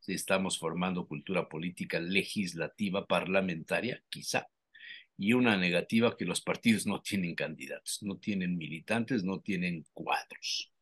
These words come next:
Otro tema que vi que le dieron mucho énfasis a la, mm, precampaña, o no sé cómo llamarle, al, al, al, a la salida de Samuel García y de Xóchitl Gálvez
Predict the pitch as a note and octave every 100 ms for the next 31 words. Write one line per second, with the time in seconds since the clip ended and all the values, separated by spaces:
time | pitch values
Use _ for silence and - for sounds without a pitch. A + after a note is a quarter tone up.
0 | _ - - - - - - - - _
1 | F#3+ G#3 F3+ G3 G3 E3+ C3+ C#3+ B2+ C#3
2 | D#3 D3+ B2 A2+ A2 A2 B2+ C3+ C3 C#3+
3 | C#3+ C#3 C3 A#2 B2+ G#2+ B2 A2+ - -
4 | _ _ _ _ _ _ _ - G2+ G2
5 | F#2+ F#2 F#2 F2+ F2 - _ _ _ _
6 | _ - G#2+ G2 - _ G#2+ G#2 - G2
7 | - B2 C3 A2 A#2 B2+ A#2 A#2 G#2 G2
8 | A2 A2+ F#2+ F2 F2 E2+ D#2+ D#2+ E2 E2
9 | D#2+ _ _ _ _ _ _ - G2+ G2
10 | F#2+ - G2 A2 C3 A2 F#2+ F2 E2+ E2+
11 | - F#2 G#2 G#2+ F#2+ F#2+ - G2+ G#2 F#2+
12 | F2 E2+ - G2 - G2 G2 G2 F#2+ F#2+
13 | - -